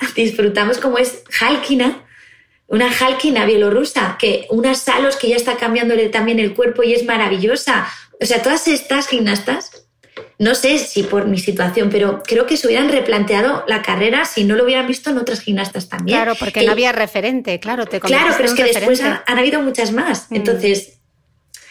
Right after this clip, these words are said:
Speaker 1: está muy bien. Al final, eh, eh, cuando conseguimos cambiar algo establecido es porque reiteradamente hemos tratado de evidenciar algo que merecía ser evidenciado.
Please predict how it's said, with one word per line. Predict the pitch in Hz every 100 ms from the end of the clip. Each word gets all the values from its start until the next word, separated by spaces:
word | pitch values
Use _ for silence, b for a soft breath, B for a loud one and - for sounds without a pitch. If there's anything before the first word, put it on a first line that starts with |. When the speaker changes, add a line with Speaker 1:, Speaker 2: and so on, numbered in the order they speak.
| B B B
Speaker 1:
está | - 254
muy | 269 285
bien. | 262 277
Al | 240
final, | 247 233 277 - B B -
eh, | - - 254 226 - 226 220 226
eh, | 220
cuando | 247 233 226 226 226 220 208 B B _
conseguimos | 269 247 240 262 339
cambiar | - 302 277 262 254 -
algo | 247 233
establecido | 233 214 220 220 254 294
es | 294
porque | 247 233 233 208
reiteradamente | 202 220 220 220 226 269 277 254 269 285
hemos | 240 240 233
tratado | 247 220 214 220 214 285 - B -
de | 233
evidenciar | 214 208 208 196 233 233
algo | 226 220 254 - B B _ -
que | 226
merecía | 202 196 190 233 214
ser | 220
evidenciado. | 196 180 175 165 196 185 165